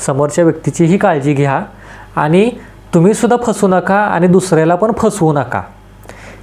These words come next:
हे माझ्याकडून आणि जे, ज्यांची फसवणूक झाली त्या व्यक्तीकडून म्हणजे एक विनंती आहे आपल्याला आणि एक रिक्वेस्ट आहे. तर मित्रांनो, अ, तुम्हाला या तर दोन गोष्टी समजल्या असतील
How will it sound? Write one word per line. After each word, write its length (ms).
हे 100
माझ्याकडून 720
आणि 300
जे, 480
ज्यांची 300
फसवणूक 480
झाली 400
त्या 120
व्यक्तीकडून 800
म्हणजे 240
एक 200
विनंती 420
आहे 160
आपल्याला 300
आणि 160
एक 160
रिक्वेस्ट 460
आहे. 380
तर 40
मित्रांनो, 580
अ, 380
तुम्हाला 260
या 120
तर 180
दोन 180
गोष्टी 640
समजल्या 520
असतील 460